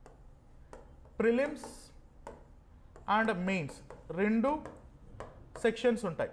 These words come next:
అంటే రెండు portions లాగా మనం discuss చేస్తాం. ప్రిలిమ్స్‌లో వరల్డ్ జియోగ్రఫీ, వరల్డ్ జియోగ్రఫీ అంటే ప్రపంచ భూగోళ శాస్త్రం. ప్రపంచ భూగోళ శాస్త్రం అంటే ప్రపంచానికి సంబంధించినటువంటి భూగోళ శాస్త్రం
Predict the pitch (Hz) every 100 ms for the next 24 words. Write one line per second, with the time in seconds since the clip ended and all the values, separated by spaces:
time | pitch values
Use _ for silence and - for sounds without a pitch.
0 | - 185 240 190 202 208 214 208 - -
1 | 226 247 247 247 247 214 226 208 196 185
2 | 196 - 156 - 120 - - - - -
3 | - - 233 277 269 247 175 190 240 -
4 | - - - - - 160 208 240 214 247
5 | 240 233 226 247 262 - - - - -
6 | - - - - - - 190 220 196 226
7 | 208 208 208 233 226 175 196 185 214 220
8 | 208 208 208 208 202 214 226 - - -
9 | - 202 240 254 262 247 247 240 240 233
10 | 226 220 247 196 185 233 233 247 240 240
11 | 247 233 233 233 226 226 226 214 214 214
12 | - 214 196 202